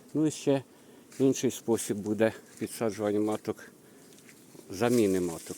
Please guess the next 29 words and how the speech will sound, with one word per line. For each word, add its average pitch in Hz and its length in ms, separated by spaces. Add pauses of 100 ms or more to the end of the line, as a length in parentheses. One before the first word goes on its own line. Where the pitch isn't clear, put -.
(120)
тут. 95 100 (760)
Заміни 98 360
маток, 127 360 (720)
підсаджування 104 580
оцей 120 380
вулик 110 260 (200)
і - 60
там 101 260
десь 87 160
ще - 280
один 90 320
є. 85 100 (600)
Тобто 117 240
п'ять - 440
вуликів 104 420
мені 98 180
підсадити 90 560
треба. - 220 (480)
Це 160 140
вже 110 180
молоді 101 400
матки 147 360
тут 120 160
позначені 113 720
і 117 180 (1300)
мої 120 320 (100)
виведені. 110 580 (200)
І 139 200 (300)
багато 117 500